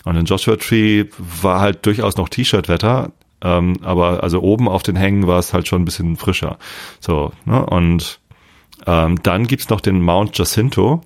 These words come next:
der ist quasi direkt neben Palm Springs. Es gibt in Palm Springs gibt's eine, eine Gondel, mit der man den Mount Jacinto hochfahren kann.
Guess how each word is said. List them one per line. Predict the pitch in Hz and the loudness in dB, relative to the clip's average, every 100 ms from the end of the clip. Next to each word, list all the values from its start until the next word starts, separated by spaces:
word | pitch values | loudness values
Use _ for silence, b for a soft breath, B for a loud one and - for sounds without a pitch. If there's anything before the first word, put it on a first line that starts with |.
| _ _ - | _ _ -6
der | 85 | -2
ist | 95 98 | 0 -2
quasi | - 90 87 90 87 87 - b b b - - | -2 0 2 2 2 2 -2 b b b -20 -14
direkt | 101 110 101 - - - | -4 0 0 -2 -8 0
neben | 95 104 95 | 2 4 2
Palm | 82 - 90 90 | 0 0 0 0
Springs. | - 90 127 160 - - | -2 0 2 0 -6 -10
Es | 101 | -4
gibt | 107 - | -4 -2
in | 110 147 | -2 0
Palm | 208 95 | 0 -2
Springs | - 95 120 - | -2 0 0 -2
gibt's | - - | -6 -2
eine, | 90 90 90 B B B B B - | 0 0 -2 B B B B B -6
eine | 110 98 | 0 2
Gondel, | 85 104 117 90 143 - - | 2 2 2 2 2 -2 -10
mit | 98 | -4
der | 98 92 | 0 2
man | 92 | 2
den | 87 87 | 2 2
Mount | 90 90 | 2 2
Jacinto | - - 104 92 80 | 0 -2 0 2 2
hochfahren | 101 - - 78 82 | 0 0 -2 0 0
kann. | - 87 160 | 0 0 -2